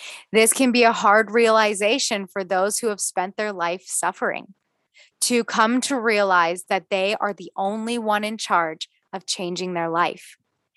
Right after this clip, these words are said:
And when life has led you to be complacent in your thinking, the challenge then becomes more about self-acceptance and forgiveness. If in fact you are not someone who works on self-reflection,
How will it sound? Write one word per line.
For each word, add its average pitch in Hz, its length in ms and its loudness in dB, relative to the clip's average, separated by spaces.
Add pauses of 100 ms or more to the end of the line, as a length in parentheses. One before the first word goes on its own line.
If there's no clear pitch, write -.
(360)
And 220 340 2
when 285 340 4
life 233 360 4
has 226 240 -2
led 202 340 0
you 202 200 -4
to 202 160 -8
be 196 160 -6
complacent 233 840 0
in 196 160 -4
your 180 160 -2
thinking, 175 600 -8 (640)
the 226 100 6
challenge 233 600 4
then 254 200 6
becomes 208 600 0 (160)
more 208 260 2
about 180 320 0
self-acceptance - 1040 -4 (120)
and 202 160 -8
forgiveness. 190 760 -2 (800)
If 302 180 8
in 349 140 4
fact 247 380 4
you 240 100 6
are 220 120 6
not 214 320 6
someone 202 400 4
who 208 160 0
works 190 320 0
on 254 120 -4
self-reflection, 208 960 -2